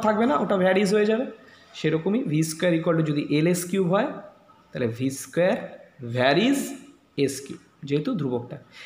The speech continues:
এটা সব ক্ষেত্রেই হবে, যে মনে কর সমতা বিধান করে আমার ধ্রুবকটা আসলো, এই ধ্রুবকটাকে যদি আমরা সরিয়ে দিই, কিছু প্রমাণের ক্ষেত্রে আমরা দেবো,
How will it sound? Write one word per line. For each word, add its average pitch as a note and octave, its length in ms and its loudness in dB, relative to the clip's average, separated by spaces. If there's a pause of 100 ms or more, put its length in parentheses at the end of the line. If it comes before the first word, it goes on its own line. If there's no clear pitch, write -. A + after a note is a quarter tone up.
(100)
এটা F3+ 200 2
সব G3 200 4
ক্ষেত্রেই A3+ 360 4
হবে, C3 140 4 (100)
যে F3 80 4 (120)
মনে F3+ 160 4
কর G#3 100 2 (100)
সমতা F#3 360 2
বিধান G#3 180 4 (100)
করে G#3+ 200 4
আমার G3+ 220 2
ধ্রুবকটা G3+ 460 2
আসলো, D#3+ 240 0 (460)
এই D3+ 140 4
ধ্রুবকটাকে F#3+ 520 2 (100)
যদি G#3 160 2 (120)
আমরা G#3 180 2 (280)
সরিয়ে A3 400 6
দিই, B2+ 120 2 (100)
কিছু F3+ 220 -2
প্রমাণের F#3+ 380 2
ক্ষেত্রে F#3+ 240 0
আমরা D#3 180 2
দেবো, C3 140 0